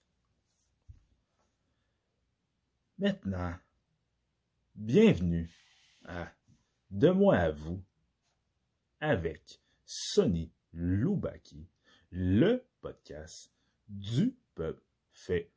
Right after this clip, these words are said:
pour le peuple, fait par un gars du peuple. Donc, euh, parce qu'il y a un gros, gros, gros truc qui vient d'arriver. Donc, euh,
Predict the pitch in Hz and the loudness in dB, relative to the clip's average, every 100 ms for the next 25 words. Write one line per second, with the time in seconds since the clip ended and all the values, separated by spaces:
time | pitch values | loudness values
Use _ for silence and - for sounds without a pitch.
0 | _ _ 202 202 92 78 92 104 - _ | _ _ 2 4 4 2 -4 -6 -8 _
1 | _ _ _ _ _ _ _ - - 107 | _ _ _ _ _ _ _ -18 0 2
2 | 104 - _ - _ _ _ _ _ _ | 2 -4 _ -20 _ _ _ _ _ _
3 | _ _ _ _ _ _ - 143 175 147 | _ _ _ _ _ _ 2 6 6 4
4 | 82 80 76 - _ _ _ _ 80 80 | 0 -6 -14 -20 _ _ _ _ -18 -14
5 | 78 76 - - - _ _ _ _ _ | -14 -16 -20 -20 -20 _ _ _ _ _
6 | _ _ _ _ _ _ _ _ _ _ | _ _ _ _ _ _ _ _ _ _
7 | _ _ _ _ _ _ 87 90 90 - | _ _ _ _ _ _ -10 -6 -6 -6
8 | 87 85 _ - 80 - 82 82 85 87 | -8 -8 _ -12 -10 -6 -6 -4 -4 -2
9 | 92 87 104 139 135 104 113 104 101 98 | -2 -2 6 8 8 6 2 2 0 -2
10 | - 110 - 92 92 95 82 82 - - | -2 -8 -8 -4 0 0 0 -2 -4 -6
11 | _ - - _ _ - - - 78 80 | _ -20 -20 _ _ -18 -16 -12 -12 -12
12 | 82 - 78 78 78 | -14 -12 -8 -4 -4